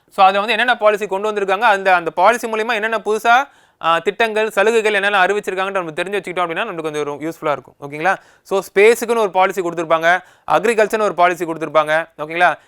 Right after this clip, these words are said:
எஜுகேஷனுக்கு ஒரு பாலிசி இருக்கும், இதெல்லாம் நம்மளுக்கு தெரிஞ்சிருக்கும். எஜுகேஷன் பாலிசி இருக்கு, அக்ரிகல்ச்சருக்கு பாலிசி இருக்குன்றது தெரிஞ்சிருக்கும். ஓகேங்களா? இது இல்லாம ஸ்பேஸுக்கு பாலிசி கொடுத்திருக்காங்கன்னு நம்ம தெரிஞ்சு வச்சுக்கிட்டோம் அப்படின்னா பெட்டரா இருக்கும். ஓகேங்களா? So, தமிழ்நாடு கேபினட் approved the தமிழ்நாடு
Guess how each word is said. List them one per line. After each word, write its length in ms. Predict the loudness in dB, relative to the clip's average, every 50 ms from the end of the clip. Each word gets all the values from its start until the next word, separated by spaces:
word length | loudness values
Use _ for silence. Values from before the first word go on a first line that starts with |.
| _ -4
எஜுகேஷனுக்கு 600 | -2 -2 -2 -2 0 2 2 2 2 0 0 0
ஒரு 120 | 0 2
பாலிசி 300 | 2 2 2 2 0 -4
இருக்கும், 220 | -6 -2 -2 -2
இதெல்லாம் 300 | 0 2 2 0 0 -2
நம்மளுக்கு 140 | -2 -2 -2
தெரிஞ்சிருக்கும். 380 | -2 0 0 -2 -2 -2 -4 -4
எஜுகேஷன் 480 | -6 -6 -4 -2 -2 -2 -2 -4 -4
பாலிசி 300 | 0 2 2 2 2 0
இருக்கு, 200 | -2 -2 2 0
அக்ரிகல்ச்சருக்கு 520 | 0 2 0 -2 -4 -4 -4 -4 -6 -6 -2
பாலிசி 320 | 0 0 0 0 -2 -6
இருக்குன்றது 420 | -6 -6 -4 -4 -4 -4 -2 -4 -4
தெரிஞ்சிருக்கும். 360 | -4 -4 -6 -8 -8 -14 -18 _ _ -14
ஓகேங்களா? 300 | -12 -8 -2 -2 -2 -2 -2 _ -20 -20 _ _
இது 200 | -6 -4 -2 -2
இல்லாம 300 | -2 0 2 0 0 0
ஸ்பேஸுக்கு 440 | -2 -4 0 2 2 2 2 -2 -6
பாலிசி 320 | -2 0 0 0 0 -2 -4
கொடுத்திருக்காங்கன்னு 400 | -4 -2 -4 -2 -4 -4 -4 -4
நம்ம 200 | -4 -6 -6 -6
தெரிஞ்சு 280 | -6 -8 -4 -4 -6
வச்சுக்கிட்டோம் 240 | -8 -6 -6 -6 -6
அப்படின்னா 220 | -4 -4 -6 -6 -4 -6
பெட்டரா 200 | -8 -6 -6 -6
இருக்கும். 240 | -6 -6 -10 -20 _ _ _ -18
ஓகேங்களா? 300 | -16 -14 -10 -4 -4 -4 -4 _ _ _ _ _ _ _
So, 140 | -10 -6 -2
தமிழ்நாடு 360 | -2 -2 0 0 0 0 0
கேபினட் 380 | 2 0 0 0 0 2 2 0
approved 280 | 2 0 -2 -2 2 0
the 100 | 0 0
தமிழ்நாடு 480 | 0 -4 -4 -4 -2 0 0 0 -2